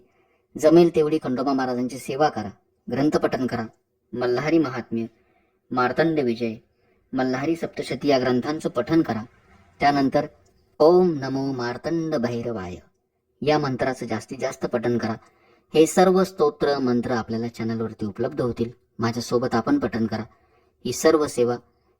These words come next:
कुलदेवतेची सेवा नक्कीच आपल्याला फलदायी ठरेल, यात काही शंका नाही. तर अशा पद्धतीनं शास्त्रोक्त मंत्रासह यावर्षी आपण खंडोबा महाराजांचं नवरात्र साजरी करा,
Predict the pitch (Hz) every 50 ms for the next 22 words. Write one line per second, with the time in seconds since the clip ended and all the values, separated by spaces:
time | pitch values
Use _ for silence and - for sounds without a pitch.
0 | _ - 147 156 165 170 147 143 127 120 - 135 123 - 135 123 - 123 113 98
1 | 95 - - - _ - 98 113 117 - - - 160 - - - - - _ _
2 | _ _ - 226 214 - - - 113 120 127 - - _ _ _ _ _ _ -
3 | 151 147 151 151 147 139 143 - 127 127 127 123 120 113 107 - - 120 117 -
4 | 113 104 101 98 - 156 160 - _ - 120 113 104 95 - - - _ _ _
5 | _ _ - 165 170 170 - - - - 175 180 - 151 123 120 123 123 - 139
6 | 131 135 139 - - 123 117 113 - - 160 170 - - 180 165 139 120 113 -
7 | - 117 113 - 117 98 - - - - - 117 127 131 135 131 117 - - -
8 | 120 110 - - 123 127 - _ _ _ _ _ _ _ _ _ - 123 120 123
9 | 123 139 156 170 170 156 131 123 123 117 123 123 117 123 120 117 113 117 120 117
10 | - 117 117 - 107 110 110 131 220 285 - 117 110 -